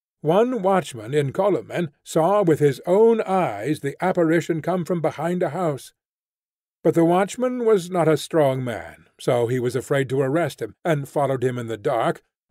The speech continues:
until, at length, the apparition looked round, paused, and inquired, "What do you want?" at the same time showing such a fist as is never seen on living men.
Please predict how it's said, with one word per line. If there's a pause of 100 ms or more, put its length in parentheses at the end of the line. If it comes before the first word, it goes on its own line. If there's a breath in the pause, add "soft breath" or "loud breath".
until,
at
length, (420)
the
apparition
looked
round, (200)
paused,
and
inquired, (360)
"What (100)
do
you
want?" (680)
at
the
same
time
showing
such
a
fist
as
is
never
seen
on
living
men.